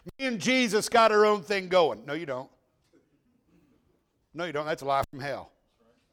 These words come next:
You're gonna do it the way everybody else did it. That's by bowed knee and confessing mouth before Jesus. The ground's level. It doesn't matter if you're poor, you're rich, where you came from in the world. The ground is level at the cross.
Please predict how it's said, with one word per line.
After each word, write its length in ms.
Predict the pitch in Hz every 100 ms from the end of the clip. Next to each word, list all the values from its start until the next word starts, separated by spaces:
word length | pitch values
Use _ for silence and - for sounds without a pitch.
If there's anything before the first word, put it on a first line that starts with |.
| _ _ _ _ _ _
You're 140 | 156
gonna 160 | 190 185
do 120 | 160
it 100 | 170
the 60 | 160
way 180 | 160 147
everybody 300 | 156 160 160
else 200 | 151 120
did 200 | 131 117
it. 160 | 110
That's 180 | 139 131
by 160 | 143 135
bowed 360 | 131 131 165
knee 320 | 151 135 131 -
and 140 | 120
confessing 580 | 120 117 139 131 - 139
mouth 300 | 143 131 98
before 280 | 110 117 113
Jesus. 600 | 104 120 104 - - - _ - _ _ _ _ _ _ _ -
The 80 | 165
ground's 440 | 196 220 226 165
level. 360 | 190 214 165 165
It 60 |
doesn't 240 | 190 190 202
matter 220 | 180 185
if 80 | 190
you're 80 |
poor, 420 | 190 170 185 185 196
you're 140 | 190
rich, 480 | 170 170 180 185 -
where 140 | 175
you 120 | 180
came 300 | 175 185 185
from 180 | 156 170
in 100 | 165
the 60 | 160
world. 500 | 180 202 170 143 139 - -
The 80 | 170
ground 460 | 139 190 185 185
is 120 | 160 151
level 500 | 190 208 180 156 147
at 120 | 143
the 80 | 147
cross. 720 | 165 147 101 - - -